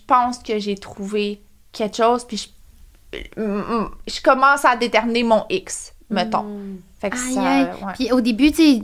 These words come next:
Speaker 3: ben, ton seul marketing, c'est que t'en parles à tes amis,
Speaker 1: Ouais.
Speaker 3: puis comme, « Tu viens chez nous, tu sais, je veux te faire
Speaker 1: Ouais.
Speaker 3: découvrir ça, tu sais, je suis en train
Speaker 1: Ouais.
Speaker 3: de tester des trucs. » Fait que c'est vraiment comme, tu sais, la base de comment ça a commencé.
Speaker 1: Bouche à oreille, là, les
Speaker 3: Bouche à oreille.
Speaker 1: Ouais, oui, ouais, oui.
Speaker 3: Ah.
Speaker 1: Ben, j'ai, j'ai fait, euh,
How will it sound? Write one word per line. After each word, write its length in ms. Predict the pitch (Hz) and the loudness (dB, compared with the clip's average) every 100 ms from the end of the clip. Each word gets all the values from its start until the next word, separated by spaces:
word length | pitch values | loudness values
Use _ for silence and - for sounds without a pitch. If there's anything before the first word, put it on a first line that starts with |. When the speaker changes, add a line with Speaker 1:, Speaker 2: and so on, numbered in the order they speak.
| 190 | 0
Speaker 3:
ben, 280 | 202 220 214 | 2 2 2
ton 220 | - 214 | -2 -2
seul 200 | 202 240 | 2 4
marketing, 520 | 233 214 233 240 247 240 | 2 0 -2 0 0 0
c'est 120 | 226 | -2
que 40 | |
t'en 160 | 226 214 | 0 4
parles 220 | 226 220 | 4 4
à 100 | 214 | 2
tes 220 | 226 214 | 2 0
amis, 440 | 202 208 214 220 220 | 2 2 2 2 0
Speaker 1:
Ouais. 60 | 269 | -2
Speaker 3:
puis 100 | 220 | 0
comme, « 420 | 220 214 214 214 | 4 4 4 2
Tu 180 | 202 240 | -2 -4
viens 300 | 226 240 247 | 0 2 2
chez 160 | 240 240 | 4 4
nous, 320 | 240 240 240 | 4 4 2
tu 80 | 233 | 0
sais, 80 | 247 | -2
je 80 | 214 | -2
veux 100 | 233 | -4
te 80 | - | 2
faire 140 | 220 | 2
Speaker 1:
Ouais. 80 | 214 | 2
Speaker 3:
découvrir 280 | 185 226 220 | 0 -2 -2
ça, 400 | - 277 269 262 | 0 2 2 2
tu 60 | |
sais, 60 | 269 | -2
je 60 | 262 | -6
suis 60 | |
en 40 | 208 | -4
train 60 | 220 | -4
Speaker 1:
Ouais. 60 | |
Speaker 3:
de 40 | 226 | -6
tester 240 | 233 233 | -8 -8
des 160 | 202 196 | -8 -10
trucs. » 460 | - 285 277 277 - - - - | -8 -2 -2 -2 -8 -18 -8 -4
Fait 80 | |
que 60 | 208 | -2
c'est 80 | 220 | 0
vraiment 260 | 214 262 294 | 2 2 4
comme, 280 | 277 262 254 - _ | 2 2 -2 -14 _
tu 80 | - | 0
sais, 20 | |
la 160 | 254 196 | 2 2
base 500 | 196 214 214 202 196 | 4 4 6 4 0
de 80 | 196 | -6
comment 220 | 202 190 | -4 -6
ça 120 | 196 | -8
a 40 | 196 | -8
commencé. 520 | 202 190 185 - 202 | -6 -6 -8 -10 -10
Speaker 1:
Bouche 260 | 220 240 262 | -4 -2 2
à 120 | 233 | 2
oreille, 240 | 226 208 190 | 4 0 0
là, 200 | 196 196 | -4 -2
les 120 | 208 | 0
Speaker 3:
Bouche 180 | 277 269 | 2 4
à 140 | 226 | 4
oreille. 280 | 208 208 196 | 4 -2 -2
Speaker 1:
Ouais, 160 | 208 202 | 0 0
oui, 160 | 196 190 - | 0 -8 -10
ouais, 120 | 202 | -6
oui. 100 | 185 - | -6 -6
Speaker 3:
Ah. 40 | - - - | -14 -20 0
Speaker 1:
Ben, 140 | 269 269 269 | 2 2 0
j'ai, 280 | 269 285 - | 0 0 0
j'ai 240 | 262 285 | 0 2
fait, 480 | - 302 370 220 | 4 4 6 4
euh, 20 | 233 | 2